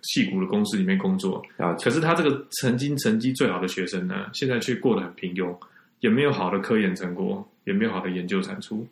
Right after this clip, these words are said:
Speaker 1: 所以就变成是一个问题啦。就是说你念P H D，有些时候它并不是你想要的，有些时候你可能还会非常的挫折。啊，我还知道有一个台湾一个非常优秀的一个，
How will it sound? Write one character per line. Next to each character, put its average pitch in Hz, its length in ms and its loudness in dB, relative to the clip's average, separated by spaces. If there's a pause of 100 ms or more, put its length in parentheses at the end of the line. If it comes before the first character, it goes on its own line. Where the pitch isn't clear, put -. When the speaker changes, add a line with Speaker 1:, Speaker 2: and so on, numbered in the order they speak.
(380)
Speaker 1:
所 - 160 2
以 - 20 4
就 135 80 0
变 131 160 4
成 110 120 4
是 113 100 0
一 113 40 6
个 101 100 4
问 98 180 4
题 - 120 -8
啦。 - 280 -8
就 120 160 -2
是 113 80 0
说 110 220 2
你 98 200 4
念 117 180 4
P 120 140 0
H 107 120 4
D， 101 160 2
有 95 120 2
些 104 120 2
时 104 140 -4
候 98 300 0 (420)
它 117 80 -2
并 113 200 4
不 98 60 0
是 104 100 0
你 95 140 4
想 92 240 -4
要 90 180 -6
的， - 160 -6
有 98 100 0
些 113 100 2
时 113 120 0
候 104 80 2
你 95 160 4
可 98 100 -4
能 92 120 -4
还 92 140 -6
会 95 120 2
非 98 160 -2
常 92 160 -6
的 85 60 -10
挫 98 220 -4
折。 - 220 -12 (180)
啊， 127 140 2
我 123 80 4
还 117 120 2
知 113 120 -4
道 135 140 4
有 101 160 4
一 98 60 0
个 104 280 2 (260)
台 107 120 0
湾 113 180 2
一 113 40 0
个 104 160 2
非 120 260 -4
常 104 180 -2
优 98 160 0
秀 98 200 -2
的 90 100 -4
一 92 60 -4
个， 95 280 -2